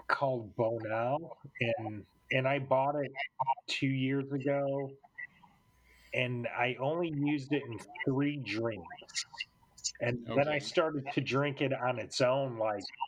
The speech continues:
Speaker 1: two weeks ago. <laughs> So,
Speaker 2: Yeah.
Speaker 1: um,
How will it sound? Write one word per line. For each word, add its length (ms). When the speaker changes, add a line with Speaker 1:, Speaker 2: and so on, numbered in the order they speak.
Speaker 1:
two 240
weeks 340
ago. 440
<laughs> 60
So, 160
Speaker 2:
Yeah. 380
Speaker 1:
um, 340